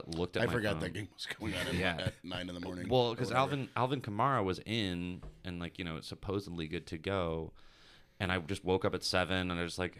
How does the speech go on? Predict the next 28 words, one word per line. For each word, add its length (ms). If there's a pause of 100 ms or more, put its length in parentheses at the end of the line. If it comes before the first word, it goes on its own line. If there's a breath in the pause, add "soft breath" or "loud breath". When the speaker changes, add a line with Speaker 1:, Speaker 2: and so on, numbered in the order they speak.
Speaker 1:
h-, 240
I 60
wasn't 340
even 180
looking 240
at 60
my 120
lineup 400
to 180
make 180
changes. 360
I 40
was 100
just, 140
like, 140
you 40
know, 60
'cause 140
I'm 80
a 60 (320)
psychopath 680
who 80
looks 260
at 100
my 120
lineup 400
constantly. 640 (720 loud breath)
And 460